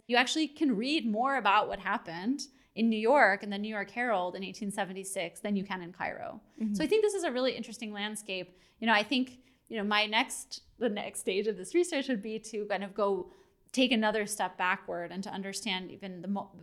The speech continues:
Speaker 1: sort of the moment before this transitional period.
Speaker 2: Yeah.
Speaker 1: But I still think between the eighteen seventies to come back to this, and the eighteen nineties, there's also an important shift. And, and that, I think, for me, really is,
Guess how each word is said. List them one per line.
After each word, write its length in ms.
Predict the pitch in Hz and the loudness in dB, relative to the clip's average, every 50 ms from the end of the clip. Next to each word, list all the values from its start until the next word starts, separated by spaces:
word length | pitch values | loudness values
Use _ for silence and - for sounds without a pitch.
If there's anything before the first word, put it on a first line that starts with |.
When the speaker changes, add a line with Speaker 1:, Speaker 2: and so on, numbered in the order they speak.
| - - - | -20 -10 -6
Speaker 1:
sort 140 | - 208 196 | -4 -4 -4
of 60 | 190 | -4
the 60 | 208 | -2
moment 340 | 208 202 202 202 202 202 202 | -2 -2 -2 -4 -6 -8 -10
before 340 | 202 185 - - 190 185 180 | -12 -14 -10 -8 -6 -6 -6
this 180 | 180 190 196 - | -6 -8 -10 -6
transitional 640 | - 262 233 226 226 226 240 226 - 254 233 240 | -2 -2 0 0 -2 -2 -4 -6 -4 -4 -4 -4
period. 460 | 226 - - 254 240 240 240 240 240 214 | -6 -4 -2 0 0 0 0 0 0 0
Speaker 2:
Yeah. 160 | 196 165 160 185 - _ _ - | 0 0 0 -4 -10 _ _ 6
Speaker 1:
But 80 | 302 | 8
I 80 | 339 330 | 8 6
still 260 | 330 - 427 427 403 | 6 6 4 4 4
think 180 | 415 370 311 - | 4 0 0 0
between 280 | - 254 - 269 240 | 0 -2 0 -2 -2
the 100 | 233 208 | -2 -4
eighteen 260 | 220 214 - 254 240 | -6 -6 -6 -4 -4
seventies 600 | 220 226 208 208 208 214 202 190 190 202 - - - _ _ _ _ _ _ _ _ - | -2 0 0 0 0 -2 -4 -6 -6 -8 -10 -12 -14 _ _ _ _ _ _ _ _ 0
to 60 | - 247 | 2 6
come 180 | - 240 220 | 6 8 10
back 220 | 214 196 196 196 - | 12 12 10 10 6
to 100 | 240 190 | 0 0
this, 240 | 185 185 190 185 - - | 0 0 0 0 2 4
and 140 | 220 226 | 4 4
the 40 | 226 | 6
eighteen 360 | - 214 226 220 - 240 220 | 4 2 0 0 -2 -2 0
nineties, 600 | 262 392 415 403 359 302 269 262 240 233 233 247 - - - _ _ _ | 2 2 4 4 4 4 4 2 2 0 -2 -4 -10 -14 -20 _ _ _
there's 200 | - 254 240 269 | 8 8 10 10
also 340 | 240 214 196 180 - 196 190 | 8 6 6 4 0 -4 -6
an 100 | 175 196 | -4 -4
important 440 | 208 196 190 - 190 180 - 180 170 | -6 -6 -6 -8 -8 -8 -8 -8 -8
shift. 500 | - - - 123 165 - - - - - - - | -8 -8 -8 -8 -10 -12 -14 -16 -16 -10 -6 -4
And, 400 | 208 208 202 196 202 202 202 202 - - _ | -2 -2 -2 -2 -2 -4 -4 -4 -6 -6 _
and 340 | - 220 214 208 208 202 208 | -2 -2 -2 -2 -2 -2 4
that, 260 | 233 233 247 269 269 - | 8 10 10 10 10 8
I 80 | - 240 | 2 -4
think, 240 | - 226 214 - | -6 -8 -12 -12
for 120 | - - 220 | -10 -8 -6
me, 220 | 214 214 214 208 | -4 -4 -2 -2
really 320 | 202 202 196 196 196 196 185 | -4 -4 -4 -4 -4 -4 -4
is, 300 | - - 185 - - | -4 -6 -6 -8 -8